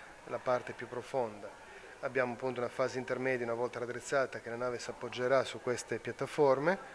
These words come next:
La rotazione si chiama parbuckling. Eh, le piattaforme appunto hanno questo duplice compito di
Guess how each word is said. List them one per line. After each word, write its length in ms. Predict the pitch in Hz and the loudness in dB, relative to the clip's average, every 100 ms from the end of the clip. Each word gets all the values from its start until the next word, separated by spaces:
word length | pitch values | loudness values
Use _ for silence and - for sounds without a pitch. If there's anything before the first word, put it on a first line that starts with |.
| - - | -16 -10
La 80 | - | -6
rotazione 420 | 120 - 120 147 | -6 -8 -4 -2
si 80 | 120 | -2
chiama 200 | - 120 | 0 -2
parbuckling. 680 | 117 139 143 131 120 160 196 - - - - - - - - | 0 0 4 4 6 0 -2 -4 -10 -10 -10 -12 -12 -12 -2
Eh, 400 | 131 120 117 117 | 2 4 2 2
le 160 | 131 | 0
piattaforme 640 | 127 135 127 - 156 131 120 | 0 0 0 6 6 6 2
appunto 400 | - 135 117 123 | 2 0 2 0
hanno 140 | 123 | 0
questo 260 | - - 123 | -4 -6 -4
duplice 480 | 131 127 123 127 | -4 -2 -2 -4
compito 580 | - 139 120 117 - 113 110 | 0 0 2 -4 -4 -6 -4
di 200 | 143 | -2